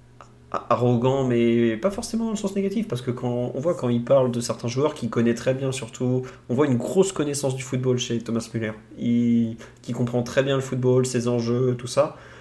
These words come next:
Et on me dit que c'est le huitième meilleur buteur de la Ligue des Champions, il a trois buts derrière Raoul et à six derrière Benzema. Bon, il va peut-être avoir du mal à rattraper Benzema, mais il peut rattraper Raoul en revanche. Et vo-, et c'est un joueur qui est, qui est, qui est de toutes les conquêtes du Bayern, euh,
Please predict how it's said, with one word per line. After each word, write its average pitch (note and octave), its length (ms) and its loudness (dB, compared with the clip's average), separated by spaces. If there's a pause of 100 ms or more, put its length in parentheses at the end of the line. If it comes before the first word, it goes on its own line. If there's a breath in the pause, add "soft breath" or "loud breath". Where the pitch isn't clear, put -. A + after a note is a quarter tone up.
(160 loud breath)
Et - 60 -6
on A#2 40 4
me A#2+ 40 2
dit A#2+ 80 -2
que - 80 -6
c'est - 140 -4
le A#2+ 80 2
huitième D#3+ 260 -2
meilleur D3+ 180 0
buteur C#3+ 280 -2
de - 20 -2
la C3 60 0
Ligue B2+ 80 -2
des C3 60 -2
Champions, C3+ 280 -2
il D3 100 0
a B2 80 2
trois D3 240 0
buts E3+ 120 0
derrière C3 360 2
Raoul D3 300 2
et C3 60 -2
à B2+ 40 -2
six D#3+ 260 -2
derrière C#3 200 0
Benzema. B2+ 480 -2
Bon, - 140 -10
il F#2 80 -10
va B2 80 -4
peut-être C#3 180 -8
avoir C3+ 140 -4
du C#3 80 -4
mal C#3+ 120 0
à C3 40 0
rattraper B2 320 -2
Benzema, B2 340 0
mais F3 120 -2
il B2+ 40 -6
peut - 80 -8
rattraper B2+ 320 -2
Raoul C#3+ 280 -4
en - 20 -2
revanche. A#2 280 -8 (640 loud breath)
Et A#2+ 120 2
vo-, A#2+ 200 -4 (280)
et D#3 120 -12
c'est - 220 -4
un C3+ 80 4
joueur F#3+ 300 0
qui - 100 -6
est, A#2+ 640 0 (800)
qui C3+ 140 0
est, C3 240 -2 (160)
qui C3+ 80 0
est B2+ 60 4
de B2 100 0
toutes C3+ 220 -4
les C#3 100 -2
conquêtes C#3+ 520 0
du A#2 120 -4
Bayern, A#2+ 440 2
euh, G#2+ 880 -6